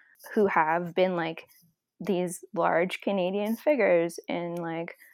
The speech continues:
um, the queer and trans world, but now they might be underhoused. And so we have, like, for example, we've been working on going with a member, a community member from the trans community to,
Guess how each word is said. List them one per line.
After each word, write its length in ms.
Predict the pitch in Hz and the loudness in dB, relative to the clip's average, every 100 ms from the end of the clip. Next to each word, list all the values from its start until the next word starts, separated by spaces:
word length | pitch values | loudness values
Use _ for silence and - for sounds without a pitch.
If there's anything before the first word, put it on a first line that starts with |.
| 165 | -10
um, 140 | 160 | -4
the 120 | 185 | -4
queer 220 | - 196 | 0 2
and 140 | 185 180 | 2 0
trans 420 | - 175 180 - | -2 -2 -4 -4
world, 600 | - 160 170 202 247 269 - - _ - 247 | 2 4 6 6 4 0 -4 -20 _ -10 0
but 160 | - 190 | 0 2
now 400 | 175 165 170 170 | 4 4 4 2
they 180 | 175 175 | 2 2
might 260 | 165 - | -2 -4
be 480 | 190 180 170 175 - _ _ 180 | 0 0 0 -4 -6 _ _ -2
underhoused. 840 | 175 175 160 147 147 180 - - _ _ _ _ _ | 0 0 0 -4 -6 -12 -18 -20 _ _ _ _ _
And 360 | 180 165 160 165 | 0 0 -2 -4
so 560 | - 165 165 165 - - _ _ _ _ - | -2 0 2 0 -2 -6 _ _ _ _ -8
we 220 | 180 185 190 | -2 0 0
have, 520 | 175 170 165 165 - | -2 -2 -2 -4 -4
like, 340 | 165 160 160 | -2 -2 -4
for 120 | - 170 | -2 -2
example, 400 | 180 170 175 170 | -2 -4 0 0
we've 160 | 165 | 0
been 200 | 165 165 | -2 -4
working 320 | 165 160 170 | -6 -6 -6
on 180 | 165 170 | -6 -6
going 400 | 165 170 165 170 | -2 -2 -2 -4
with 280 | 170 185 - _ - _ _ - | -6 -6 -12 _ -20 _ _ -4
a 200 | 196 180 | -2 0
member, 680 | 175 180 190 190 196 190 190 | 0 -2 2 4 6 6 4
a 60 | |
community 380 | 185 196 196 202 | 2 -2 0 0
member 440 | 196 196 196 196 196 | 0 0 2 4 4
from 280 | 208 185 | 2 0
the 80 | 185 | 0
trans 300 | - 196 190 | -2 -2 -2
community 680 | - 190 185 180 180 175 180 - | -4 -4 -2 -2 -2 -2 -4 -6
to, 360 | - 175 170 | -6 -4 -4